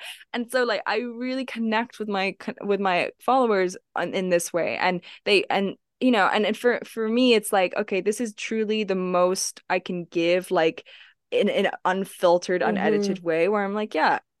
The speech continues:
Speaker 1: I, I don't really benefit from this. You benefit more than I do, but what I get is, like, the joy of creation
Speaker 2: Yes.
Speaker 1: and this kind of, like, no pressure stuff." And I, I kinda want that sometimes. So,
Speaker 2: Absolutely.
Speaker 1: yeah,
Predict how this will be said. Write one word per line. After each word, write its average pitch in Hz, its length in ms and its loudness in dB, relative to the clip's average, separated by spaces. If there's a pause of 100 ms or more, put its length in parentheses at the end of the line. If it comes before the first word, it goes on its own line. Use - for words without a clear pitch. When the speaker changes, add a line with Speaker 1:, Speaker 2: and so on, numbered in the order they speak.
(540)
Speaker 1:
I, - 220 -4
I 247 120 6
don't 262 240 4
really 262 280 2
benefit 214 640 0
from 170 260 -2
this. 160 260 -4
You 196 240 -2
benefit 214 440 2
more 185 180 4
than 170 140 -2
I 175 220 2
do, 165 200 -2
but 165 220 -4
what 190 160 4
I 196 160 4
get 180 280 2
is, 175 180 -4
like, 165 180 -2 (140)
the 180 80 0
joy 165 260 4
of 170 100 2
creation 170 600 -2
Speaker 2:
Yes. 185 360 -8
Speaker 1:
and 165 380 2
this 170 120 -6
kind 170 200 -4
of, 165 80 -4
like, 165 140 2
no 170 260 6
pressure 190 640 -2
stuff." - 560 -2
And 175 180 -4 (100)
I, - 180 -2
I 196 80 0
kinda 220 220 -2
want 214 220 0
that 156 200 -2
sometimes. 156 680 -14 (120)
So, 175 240 4
Speaker 2:
Absolutely. 208 640 4
Speaker 1:
yeah, 160 160 4